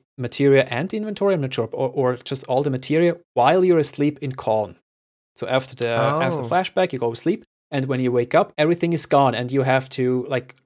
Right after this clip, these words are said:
Speaker 1: run after her and, um, fight her there, like, all your party's in the battlefield, and then you, you, you beat her, and then she gives back, back your stuff. And I'm not sure if she runs away, and you,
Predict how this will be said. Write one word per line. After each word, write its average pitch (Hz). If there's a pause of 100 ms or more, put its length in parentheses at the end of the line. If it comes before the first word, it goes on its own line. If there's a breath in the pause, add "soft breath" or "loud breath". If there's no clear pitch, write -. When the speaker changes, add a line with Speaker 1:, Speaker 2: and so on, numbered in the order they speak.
Speaker 1:
run 131
after 170
her 165
and, 135 (120)
um, 117 (360)
fight 139
her 180
there, 165
like, 123
all 156
your 180
party's 165
in 156
the 151
battlefield, 156 (560)
and 127
then 123
you, 123
you, 127
you 117
beat 165
her, 180
and 139
then 131
she 131
gives 127
back, - (160)
back 117
your 107
stuff. - (120)
And 131 (280)
I'm 143
not 214
sure 226
if -
she -
runs 131
away, 117
and 135
you, 127